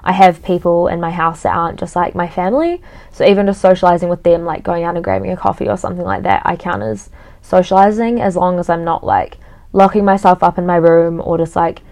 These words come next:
going for a long walk by myself and not talking to anyone. You know what I mean? I think it's really important for everyone in general to get out of the house from time to time, even if, you know, for instance, during lockdown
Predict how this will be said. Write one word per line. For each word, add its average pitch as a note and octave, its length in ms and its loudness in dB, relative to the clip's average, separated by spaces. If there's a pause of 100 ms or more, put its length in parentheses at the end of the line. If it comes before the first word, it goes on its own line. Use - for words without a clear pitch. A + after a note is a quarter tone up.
(240)
going F3 280 4
for F3+ 160 4
a E3+ 60 4
long E3 220 2
walk D#3+ 160 -2
by D#3+ 100 0
myself E3 420 -4
and E3 100 -4
not E3 200 -6
talking E3+ 400 -4
to - 140 -8
anyone. - 480 -10 (420)
You F#3+ 80 -6
know F#3+ 100 2
what G3 100 6
I G3 60 2
mean? G3 340 -2 (380)
I G3 160 6
think G3 320 -2
it's F#3+ 320 2
really F#3+ 320 4
important G#3 640 -2 (400)
for F3+ 360 4
everyone A3+ 680 0
in G3 180 -2
general A3 580 0 (540)
to F#3 360 2 (200)
get G#3+ 240 4
out F#3+ 160 4
of G3 100 0
the F#3+ 60 -2
house F#3 580 -4
from A#3+ 240 -8
time B3 280 0
to B3 100 -12
time, B3+ 500 -4 (580)
even A#3+ 240 4
if, A#3 240 0
you F#3+ 120 0
know, F3 280 0
for - 120 2
instance, F#3+ 500 -2
during F#3 240 2
lockdown F3+ 800 2